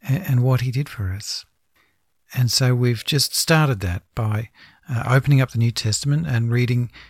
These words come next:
Matthew chapter one, where we discover that the New Testament introduces Jesus to us with a genealogy.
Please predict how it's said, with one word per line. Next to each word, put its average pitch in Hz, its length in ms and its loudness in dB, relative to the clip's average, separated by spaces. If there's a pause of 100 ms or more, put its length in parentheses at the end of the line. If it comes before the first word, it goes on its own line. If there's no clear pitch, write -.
(180)
Matthew 131 400 2
chapter 123 380 -2
one, 113 600 -2 (680)
where 117 360 -2
we 117 120 0
discover 165 460 2
that 120 180 0
the 131 80 0
New 185 120 4
Testament 151 680 -2 (240)
introduces 117 720 0
Jesus 143 440 0
to 117 180 0
us - 240 -6 (520)
with - 480 -4 (720)
a 123 80 0
genealogy. 156 840 -2